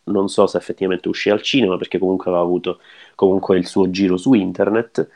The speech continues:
Eh, My Little Eye ha un'uscita molto più internazionale, non, non, ehm, è abbastanza apprezzato all'epoca, però nessuno ne riconosce,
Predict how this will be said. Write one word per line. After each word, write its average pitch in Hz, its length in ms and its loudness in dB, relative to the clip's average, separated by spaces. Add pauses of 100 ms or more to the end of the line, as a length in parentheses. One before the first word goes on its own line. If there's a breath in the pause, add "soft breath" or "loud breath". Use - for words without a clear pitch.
(640 soft breath)
Eh, 98 1000 6
My 131 200 6
Little 120 320 4
Eye 110 220 8
ha 107 60 6
un'uscita 107 520 -2
molto 110 400 -4
più - 140 -12
internazionale, 95 1040 -4
non, 110 340 2
non, 110 400 0
ehm, 107 400 0 (200)
è 151 80 4
abbastanza 127 500 4
apprezzato 95 600 -2
all'epoca, 95 480 0
però 117 200 4
nessuno 104 540 -4
ne 95 140 -4
riconosce, 95 760 -2